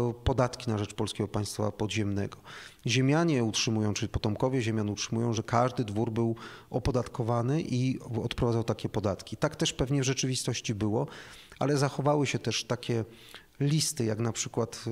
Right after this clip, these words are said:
Leona Krzeczunowicza do Karola Hilarego Tarnowskiego, gdzie Leon Krzeczunowicz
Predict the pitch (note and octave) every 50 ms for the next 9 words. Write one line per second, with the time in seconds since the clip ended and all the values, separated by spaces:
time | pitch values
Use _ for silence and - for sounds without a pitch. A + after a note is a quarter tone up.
0 | G#2+ G#2+ A2+ A#2 A#2+ B2 B2 A#2 A#2 - - B2+ - A#2+ - A#2+ A2 A2 - -
1 | A#2+ G#2+ A2 G#2+ - - A2+ A2+ A2 A2 G#2+ - - A2+ A2+ A2 A2 A2 G#2+ A2+
2 | - A2 G#2+ G#2+ G#2+ G#2 G2 - - A#2+ A#2 A#2+ A#2+ A2 A#2+ G#2+ G#2+ G#2+ A2 A2
3 | - - B2 - - A2+ A#2 A2 G#2 A2+ - -